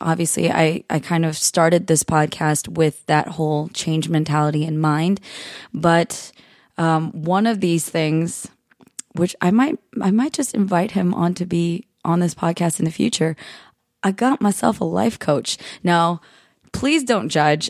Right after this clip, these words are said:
I judged myself. I judged anybody who, like, said those words, "I got myself a life coach," but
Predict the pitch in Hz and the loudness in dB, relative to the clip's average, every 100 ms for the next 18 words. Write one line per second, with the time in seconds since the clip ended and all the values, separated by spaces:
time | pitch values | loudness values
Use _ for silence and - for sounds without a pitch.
0 | - 190 233 180 175 151 160 160 151 156 | -2 2 2 2 2 2 2 2 2 2
1 | 151 151 - 190 185 160 151 175 175 165 | 2 2 0 2 4 2 0 -2 0 0
2 | 165 165 160 160 151 151 - _ - - | 0 2 2 0 0 -2 -4 _ -14 -6
3 | 180 175 180 180 170 175 165 - 165 165 | 0 2 2 2 2 0 0 -2 -2 0
4 | 170 165 160 160 151 151 160 - 170 - | 0 -2 -2 -2 2 2 2 0 0 2
5 | 165 156 | 2 2